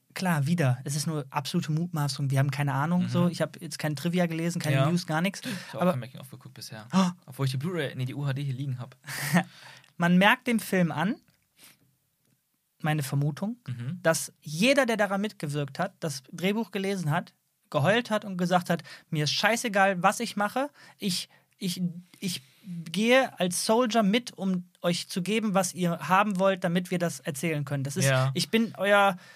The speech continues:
Speaker 1: ich, ich, ich
Speaker 2: <laughs>
Speaker 1: bin euer Minion,
Speaker 2: Gelaber.
Speaker 1: macht mit mir."
Speaker 2: Ja.
Speaker 1: Denn, ich mein, guck dir Alain Jamie Lee Curtis an. Eine, äh, krasse Schauspielerin,
Speaker 2: Mhm.
Speaker 1: die eine ziemlich kleine,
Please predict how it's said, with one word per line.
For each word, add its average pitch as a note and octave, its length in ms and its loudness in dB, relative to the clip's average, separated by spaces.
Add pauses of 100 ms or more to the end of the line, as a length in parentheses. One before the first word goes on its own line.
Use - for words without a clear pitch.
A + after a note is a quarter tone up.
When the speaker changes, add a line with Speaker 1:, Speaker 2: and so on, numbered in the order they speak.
(240)
Speaker 1:
ich, C#3 300 -2
ich, - 200 2
ich A3 100 4
Speaker 2:
<laughs> - 20 0
Speaker 1:
bin B3 160 6
euer A3+ 200 8
Minion, D4 340 8
Speaker 2:
Gelaber. D3+ 400 2
Speaker 1:
macht A3+ 240 8
mit F3+ 140 2
mir." C#3 240 4 (320)
Speaker 2:
Ja. D3+ 180 6
Speaker 1:
Denn, A#3 280 6 (320)
ich F#3 100 -2
mein, A3 160 2
guck - 160 -4
dir G#3+ 240 0
Alain G3+ 240 2
Jamie G#3+ 200 4
Lee G3+ 140 0
Curtis A#3+ 420 -2
an. C#3 280 -2 (1040)
Eine, E3 300 0
äh, A#2 100 -10 (100)
krasse - 340 2
Schauspielerin, F3+ 840 4
Speaker 2:
Mhm. A3+ 60 -6 (120)
Speaker 1:
die G3 260 0
eine D#3 440 0 (1400)
ziemlich B3+ 360 0
kleine, F3+ 600 4